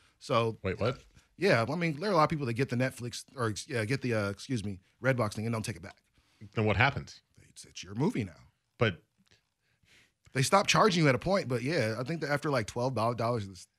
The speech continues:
Speaker 1: stop charging you thirteen dollars,
Speaker 2: That's
Speaker 1: something
Speaker 2: very
Speaker 1: like that.
Speaker 2: strange to me.
Speaker 1: Yeah.
Speaker 2: Um, <laughs> okay. Anyway, but, uh, but yeah, that's where Netflix started. And then they did that weird thing where they tried to split into two services, and they tried to make Netflix the streaming service, and they,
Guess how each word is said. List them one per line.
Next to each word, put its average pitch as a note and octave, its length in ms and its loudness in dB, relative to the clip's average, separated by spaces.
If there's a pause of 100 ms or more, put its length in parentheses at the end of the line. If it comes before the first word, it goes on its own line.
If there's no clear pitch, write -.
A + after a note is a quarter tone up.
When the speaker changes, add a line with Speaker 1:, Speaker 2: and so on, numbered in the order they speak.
(140)
Speaker 1:
stop G#2+ 220 -8
charging F2+ 340 -14
you - 60 -20 (100)
thirteen F#2+ 280 -12
dollars, E2+ 240 -16
Speaker 2:
That's G2+ 160 -2
Speaker 1:
something F#2 80 -4
Speaker 2:
very F#2+ 140 4
Speaker 1:
like E2+ 40 2
that. - 40 -2
Speaker 2:
strange F2 300 0
to - 100 -8
me. D#2+ 100 -4 (400)
Speaker 1:
Yeah. G#2 200 6
Speaker 2:
Um, A#2 200 4
<laughs> - 40 -2
okay. - 720 2 (380)
Anyway, C3 260 6
but, A2+ 300 2
uh, A#2+ 320 6 (220)
but A#2+ 100 6
yeah, G2+ 140 8
that's D#3 180 4
where A#3+ 100 2
Netflix G3 240 2
started. A2 540 2 (360)
And B2+ 100 4
then D3+ 120 4
they D3 100 4
did D#3 200 4
that D3+ 160 4
weird D3+ 200 4
thing D3+ 160 2
where C3+ 100 4
they A#2+ 120 6
tried C#3+ 300 4
to A2 60 4
split C3+ 340 2
into A#2 180 2
two D#3 200 2
services, F#2 640 2
and G2+ 100 2
they G#2 120 4
tried B2 220 4
to A2 40 0
make G2+ 240 2
Netflix B2 400 2
the - 80 -4
streaming A2+ 300 0
service, F#2 380 0
and F#2+ 80 -2
they, F#2 220 2